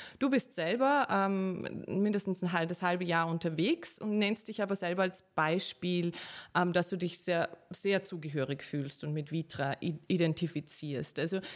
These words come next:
wie kann denn das gelingen, eben jetzt abseits von Büros? Oder braucht es die dann eben genau dafür, die Rituale, die du vorhin angesprochen hast?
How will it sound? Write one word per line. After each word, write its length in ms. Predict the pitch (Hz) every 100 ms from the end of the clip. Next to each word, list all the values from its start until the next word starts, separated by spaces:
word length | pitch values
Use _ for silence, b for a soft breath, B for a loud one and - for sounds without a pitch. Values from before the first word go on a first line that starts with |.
| B B
wie 240 | 190 247
kann 240 | 240 233 240
denn 140 | 226
das 220 | 208 -
gelingen, 440 | 220 240 285 160 143
eben 280 | 165 160
jetzt 340 | 156 147 - -
abseits 540 | 170 - 156 143 -
von 560 | - 156 151 147 151 156
Büros? 800 | - 170 165 151 139 135 - - -
Oder 400 | 170 170 180 175
braucht 380 | - 175 190
es 60 | -
die 120 | 208
dann 160 | 190 180
eben 160 | 185
genau 240 | 185 180 180
dafür, 420 | 175 175 175 175
die 100 | 165
Rituale, 460 | 160 156 165 160 143
die 140 | 139
du 80 | 139
vorhin 340 | - 143 135
angesprochen 640 | 127 131 - 156 - 139 139
hast? 300 | - -